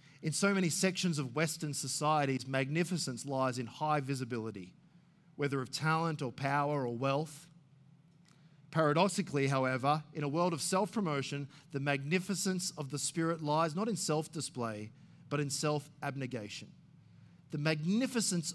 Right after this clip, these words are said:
of the Spirit lies in his self-effacement or divine selflessness. For this reason, believers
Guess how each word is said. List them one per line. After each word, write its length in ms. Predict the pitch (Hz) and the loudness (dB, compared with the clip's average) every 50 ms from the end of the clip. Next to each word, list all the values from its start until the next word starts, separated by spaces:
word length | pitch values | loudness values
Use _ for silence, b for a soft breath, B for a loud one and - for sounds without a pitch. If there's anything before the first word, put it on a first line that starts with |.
| - - | -6 -6
of 120 | 180 147 | -6 -4
the 100 | 151 156 | -2 -2
Spirit 460 | - - - - 170 170 156 151 139 | -2 -2 -2 0 0 0 0 0 0
lies 580 | 156 170 175 180 175 170 165 147 143 139 131 - B B B B | -2 0 2 4 6 6 6 4 4 2 0 -6 B B B B
in 80 | 143 151 | 0 0
his 120 | 151 143 | 2 2
self-effacement 1040 | - - - 175 170 170 170 - 165 - - - 208 196 143 139 - - 127 110 - B B B | 0 0 0 2 2 0 0 -2 -6 -6 -4 -4 -2 -2 -2 -2 -4 -6 -6 -8 -8 B B B
or 80 | B 160 | B -4
divine 560 | 139 156 143 123 156 160 165 165 160 160 151 - | -2 -2 -2 0 0 2 2 2 0 -2 -4 -6
selflessness. 1040 | - - - - 151 139 - - 127 117 - - - 107 - - - - - - - b b b b b b b b b b | -8 -6 -2 0 0 0 -2 -4 -8 -8 -8 -8 -10 -12 -10 -8 -8 -8 -8 -10 -12 b b b b b b b b b b
For 100 | - 160 | -2 0
this 320 | 156 190 226 220 226 - | 4 4 4 4 2 0
reason, 520 | 190 170 165 165 160 135 123 113 113 110 107 | -2 0 0 0 0 0 -2 -4 -6 -8 -6
believers 600 | - 143 143 151 175 185 151 123 113 107 - - | -4 -2 2 2 4 2 2 0 -2 -6 -8 -10